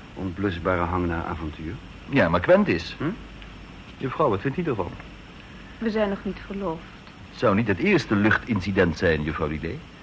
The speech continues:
Speaker 2: Hebt u er wel eens over nagedacht dat we zouden kunnen worden neergeschoten?
Speaker 3: Mijn chef evenmin, majoor Bellamont. Overigens, als u per se weten wil... ik ging mee om een paar confidentiële verslagen op te nemen.
Speaker 2: Oh, ja.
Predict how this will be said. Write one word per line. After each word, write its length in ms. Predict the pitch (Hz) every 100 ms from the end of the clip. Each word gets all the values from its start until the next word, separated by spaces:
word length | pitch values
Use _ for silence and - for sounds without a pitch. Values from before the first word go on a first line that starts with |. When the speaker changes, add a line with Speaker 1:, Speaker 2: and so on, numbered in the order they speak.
| - -
Speaker 2:
Hebt 160 | 160
u 40 | 156
er 60 |
wel 80 | 147
eens 100 | 135
over 180 | 131 131
nagedacht 580 | 135 117 110 113 101 -
dat 140 | 107
we 80 | 101
zouden 260 | 113 95
kunnen 200 | 92 101
worden 180 | 92 92
neergeschoten? 580 | 117 101 87 90 113 233 - - - - - - - -
Speaker 3:
Mijn 240 | 240 233 220
chef 260 | - 196 -
evenmin, 600 | 240 247 311 277 180 175 180 -
majoor 280 | 190 190 180
Bellamont. 600 | 180 175 175 175 170 170 - - - - - - - - -
Overigens, 580 | 330 302 262 240 226 - -
als 200 | 285 277
u 40 |
per 180 | 262 254
se 220 | - 254
weten 300 | 233 240 214
wil... 160 | 202 196 196 - - - - - - -
ik 120 | 294
ging 220 | - 269
mee 120 | 330
om 100 | 320
een 120 | 302 269
paar 260 | 269 247 233 233 - - - - - - -
confidentiële 880 | 180 - 269 254 240 - 339 330 330
verslagen 680 | 285 - - 302 185 - -
op 80 | -
te 80 | -
nemen. 320 | 175 165 170 175 - - - -
Speaker 2:
Oh, 300 | 156 160 92 71 - -
ja. 180 | - 131